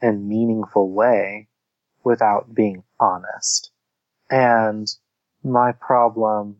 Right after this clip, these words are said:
with so many of the churches I had been a part of in the past had been dishonesty, a lack of transparency, a lack of being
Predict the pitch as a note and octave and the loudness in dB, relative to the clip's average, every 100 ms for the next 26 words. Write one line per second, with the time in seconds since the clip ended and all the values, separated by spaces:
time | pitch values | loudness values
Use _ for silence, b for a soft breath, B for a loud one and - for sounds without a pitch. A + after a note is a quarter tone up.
0 | - A2+ - - A#2+ A2+ G#2+ A2 G#2+ F#2+ | -8 -6 -2 0 0 0 -2 0 -2 -2
1 | G2+ - - G#2 - - G2+ G2 F#2+ G#2+ | -4 -2 0 0 -2 0 0 0 -2 -2
2 | G#2 G2+ G#2 G2+ - - A2 G2+ - F#2 | -2 -2 -2 -4 -6 -2 0 0 -4 -14
3 | F#2 - - D3 B2 G2 - - - _ | -16 -10 0 2 2 0 -6 -8 -12 _
4 | _ _ - A2 A2+ G#2+ G2+ G2 G2 _ | _ _ -4 0 2 2 0 -4 -14 _
5 | _ _ - G#2+ B2+ A#2+ - A#2+ A2+ A2 | _ _ -14 -2 -2 0 0 0 0 0
6 | - - A2 G#2+ A2 - A2+ G#2+ A2 - | -2 0 -2 -2 -10 -2 0 0 -2 -2
7 | A#2 - A#2 G#2+ - - A#2 G#2+ G#2 G2+ | -6 -4 -2 -2 -4 -4 -4 -2 -2 -4
8 | - A2+ G#2 G#2 - _ _ _ _ - | -2 0 -2 -6 -16 _ _ _ _ 0
9 | A#2+ A#2 A#2 A2+ G#2+ - - A#2 G#2 - | 0 2 2 2 0 -4 -4 -2 -4 -6
10 | A#2 A2 | -6 -6